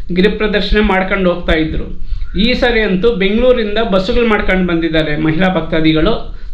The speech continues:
ತುಂಬ ಸಂತೋಷ ಆಯಿತು. ಮತ್ತು ಮಂಡ್ಯ, ಮೈಸೂರು ಕಡೆಯಿಂದ ಕಾರುಗಳು ಹಾಕ್ಕೊಂಡು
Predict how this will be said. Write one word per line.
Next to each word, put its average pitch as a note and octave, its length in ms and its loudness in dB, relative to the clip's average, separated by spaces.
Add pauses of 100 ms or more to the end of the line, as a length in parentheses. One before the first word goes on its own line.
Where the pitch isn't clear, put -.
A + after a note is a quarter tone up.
(120)
ತುಂಬ G#3+ 220 2
ಸಂತೋಷ F#3 480 0
ಆಯಿತು. E3 560 -2 (240)
ಮತ್ತು G#3+ 400 0
ಮಂಡ್ಯ, A#3+ 320 2
ಮೈಸೂರು B3+ 420 0
ಕಡೆಯಿಂದ A#3 420 2
ಕಾರುಗಳು A#3 540 0
ಹಾಕ್ಕೊಂಡು A3+ 680 0